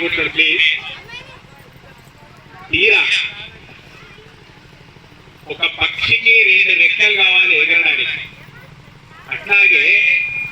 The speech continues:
ధర్మం అభివృద్ధి అయ్యడానికి కొరకు కూడా ఇక్కడ రెండు కావాలి. ఒకటి జోష్, రెండవది హోష్.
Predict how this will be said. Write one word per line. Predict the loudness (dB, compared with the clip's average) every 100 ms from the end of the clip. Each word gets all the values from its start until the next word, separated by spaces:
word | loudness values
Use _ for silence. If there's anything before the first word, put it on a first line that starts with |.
| -12 -20 -20 -20 -20 -10
ధర్మం | -4 -2 0 0 0
అభివృద్ధి | 0 2 0 2 2
అయ్యడానికి | 2 2 0 0
కొరకు | -2 -2 -2
కూడా | 0 2 0 -2 -2 -8 -8 -14 -20 -20 -20 -20 -20 -20 -20 -20 -20 -20 -20 -20 -20 -20 -20 -8 -4
ఇక్కడ | 0 2 2 2 0
రెండు | 0 2 2
కావాలి. | 2 2 2 0 -4
ఒకటి | -2 -2 0 -2 -2 0
జోష్, | 2 4 2 0 0 0 0
రెండవది | 0 0 0 2 0 0
హోష్. | 0 2 0